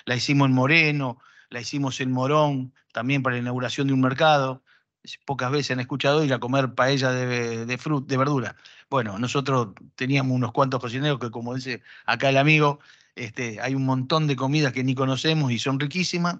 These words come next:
y después obviamente eso se dona, porque, este, digamos, la, la, la mer-, es,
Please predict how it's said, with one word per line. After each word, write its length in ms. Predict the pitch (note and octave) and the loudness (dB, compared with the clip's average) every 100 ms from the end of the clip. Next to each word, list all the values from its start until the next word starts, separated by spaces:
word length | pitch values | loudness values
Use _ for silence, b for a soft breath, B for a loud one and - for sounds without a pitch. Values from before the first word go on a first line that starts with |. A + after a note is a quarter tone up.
| _ | _
y 100 | - | -8
después 280 | C3 B2+ D3+ | -6 0 2
obviamente 360 | C#3+ D3 E3 C3 | 4 4 0 -2
eso 180 | A#2+ | -6
se 100 | A2 | -4
dona, 420 | D3 E3 B2+ A2 - b b - | 0 2 2 -2 -12 b b -16
porque, 420 | A2 G2+ A2 G2+ _ B B | -14 -12 -14 -14 _ B B
este, 840 | - G#2 G#2+ A2+ G#2+ F#2+ F2 - C#2 | -16 -16 -12 -10 -10 -10 -14 -18 -16
digamos, 300 | A#2+ B2 A#2+ | -8 -4 -2
la, 180 | A2+ A2 | -2 -2
la, 160 | A2 A2 | -2 -4
la 280 | A2+ A#2 A#2 | -4 -2 0
mer-, 180 | A#2 A#2 | -2 -2
es, 260 | C#3 A2 | -6 -6